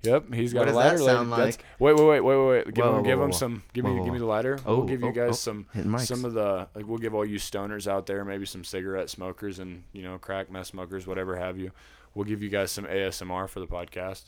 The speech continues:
Speaker 2: Yes.
Speaker 1: Uh, Lil Wayne fans as
Speaker 2: I'll,
Speaker 1: well.
Speaker 2: I'll
Speaker 1: Here's
Speaker 2: do the
Speaker 1: some,
Speaker 2: inhales.
Speaker 1: here's some A-, A S M R. We, first, we got one of these.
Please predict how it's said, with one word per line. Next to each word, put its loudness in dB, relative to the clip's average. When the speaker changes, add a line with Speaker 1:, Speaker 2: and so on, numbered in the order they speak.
Speaker 2:
Yes. -12
Speaker 1:
Uh, -4
Lil 2
Wayne 2
fans -2
as -6
Speaker 2:
I'll, 0
Speaker 1:
well. 4
Speaker 2:
I'll 4
Speaker 1:
Here's 0
Speaker 2:
do 0
the -4
Speaker 1:
some, -2
Speaker 2:
inhales. -8
Speaker 1:
here's -4
some -6
A-, 2
A 2
S -6
M -10
R. -8
We, -4
first, -4
we -2
got -2
one -4
of -10
these. -6